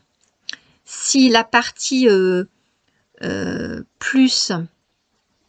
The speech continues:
plus, euh, dans la,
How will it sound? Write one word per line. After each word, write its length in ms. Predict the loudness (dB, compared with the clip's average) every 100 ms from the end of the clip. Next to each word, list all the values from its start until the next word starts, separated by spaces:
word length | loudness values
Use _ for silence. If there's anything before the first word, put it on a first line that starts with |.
| _ _ _ _ _ _ _ _ _ _ _ _ _ _ _ _ _ _ _ _ _ _ _ _ _ _ _ _ -4
plus, 440 | 4 6 4 2
euh, 240 | 2 2
dans 220 | 2 0 0
la, 500 | 0 0 0 0